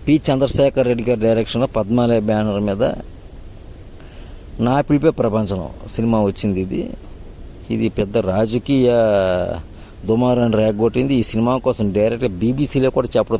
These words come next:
ప్రస్తావించడం జరిగింది ఈ సినిమా కోసం. ఇది హిట్, ఇది తిరిగిలేదు ఈ సినిమా. ఉమ్,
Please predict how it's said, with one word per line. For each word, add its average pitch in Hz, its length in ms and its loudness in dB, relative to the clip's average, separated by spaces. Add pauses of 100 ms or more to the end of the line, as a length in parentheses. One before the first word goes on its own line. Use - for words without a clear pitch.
ప్రస్తావించడం 107 500 0
జరిగింది 92 320 -2
ఈ 85 40 -8
సినిమా 92 300 -4
కోసం. 85 320 -10 (920)
ఇది 160 120 2
హిట్, 131 280 -2
ఇది 98 220 2 (200)
తిరిగిలేదు 113 440 2
ఈ 92 60 -2
సినిమా. 95 340 -4 (1300)
ఉమ్, 90 320 -4